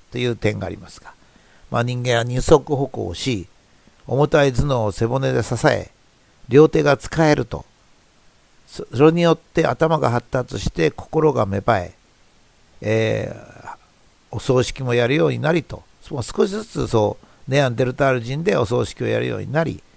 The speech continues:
そして現代人類が生まれてきた。しかもその、それは十二、三万年ごとに訪れた現在のような温暖期と、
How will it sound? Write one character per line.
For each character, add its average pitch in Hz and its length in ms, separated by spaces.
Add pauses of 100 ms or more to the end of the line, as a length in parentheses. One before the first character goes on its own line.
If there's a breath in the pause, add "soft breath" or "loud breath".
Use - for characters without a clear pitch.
(280 soft breath)
そ - 100
し 143 100
て - 320 (360)
現 127 180
代 120 180
人 110 220
類 156 120
が 185 100
生 104 100
ま 90 80
れ 78 80
て - 100
き - 80
た。 - 160 (680)
し - 120
か 220 160
も 143 160
そ 131 120
の、 113 280 (160)
そ - 140
れ 127 60
は 131 200
十 147 600
二、 117 140
三 143 420
万 143 280
年 135 200
ご 180 120
と 185 120
に 117 100
訪 107 280 (120)
れ 107 100
た 98 280 (400 soft breath)
現 170 180
在 139 160
の 110 80
よ 143 80
う - 20
な 113 100
温 127 200
暖 117 220
期 - 120
と、 - 220